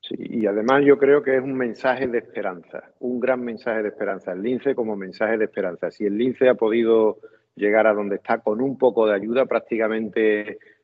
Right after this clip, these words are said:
con, con, con la convicción de hacerlo, yo creo que es suficiente como para que seamos capaces de, de superar cualquier otra situación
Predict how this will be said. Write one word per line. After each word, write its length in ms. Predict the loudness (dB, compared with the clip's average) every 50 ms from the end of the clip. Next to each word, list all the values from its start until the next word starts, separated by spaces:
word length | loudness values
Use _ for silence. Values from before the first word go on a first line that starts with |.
| _
con, 440 | _ 0 2 2 2 -2 -4 -8 -8
con, 300 | -2 0 0 0 0 -4 -6
con 200 | -4 -2 0 2
la 120 | 0 0
convicción 580 | 0 -2 -2 -4 -6 -8 -4 0 0 0 2 2
de 80 | 0
hacerlo, 540 | -2 0 0 0 0 2 2 2 0 0 -4 -12 -20 _ _ _ -6
yo 120 | -4 -2
creo 180 | 0 0 0 0
que 100 | 0 -2
es 80 | -2
suficiente 640 | -2 -6 -6 -4 -4 -6 -4 -2 -2 -2 -2 -2 -2
como 200 | -2 -2 -4 -2
para 180 | -2 -2 0 0
que 120 | -2 -4
seamos 320 | -2 -4 -4 -2 -4 -4
capaces 520 | -4 -6 -2 0 0 0 2 _ -2 -2 -2
de, 480 | 0 -2 0 0 0 0 -2 -4 -4
de 120 | -6 -8 -10
superar 580 | -8 -10 -8 -4 -2 0 2 4 4 2 2 0
cualquier 380 | -2 -2 -2 -2 -4 -4 -2 -2
otra 480 | -4 -4 -4 -4 -2 -2 -4 -6 -8 -10 _
situación 460 | -10 -6 -6 -6 -6 -6 -6 -6 -6